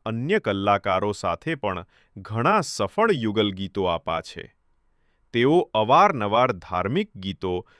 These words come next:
અને તહેવાર નિમિત્તે સ્પેશિયલ ગીતો પણ રજૂ કરતા રહે છે. આગલી માહિતી કોના પર જાણવી છે અને ગોપાલ ભરવાડનું તમારું ફેવરેટ સોંગ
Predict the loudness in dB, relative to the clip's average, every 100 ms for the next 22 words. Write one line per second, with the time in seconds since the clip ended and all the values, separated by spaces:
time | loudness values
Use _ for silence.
0 | _ -2 0 -2 -2 -2 -2 2 4 4
1 | 2 -4 -4 -6 -6 -6 -6 -6 -2 -2
2 | -2 -2 0 0 -2 -2 -2 0 0 0
3 | -2 -4 -6 -8 -4 -4 -4 -6 -10 -12
4 | -12 -14 _ _ _ _ _ _ _ _
5 | _ _ _ _ _ _ _ 2 2 2
6 | -2 0 0 0 -4 -6 -8 -6 -2 0
7 | 0 0 -2 -2 -4 -4 -8 -10 -10 -12
8 | -12 _ _ _ -6 -2 -2 0 -2 2
9 | 4 4 0 0 4 4 2 -2 -2 -2
10 | 0 0 -2 -2 -2 0 -4 -4 -6 -6
11 | -6 -12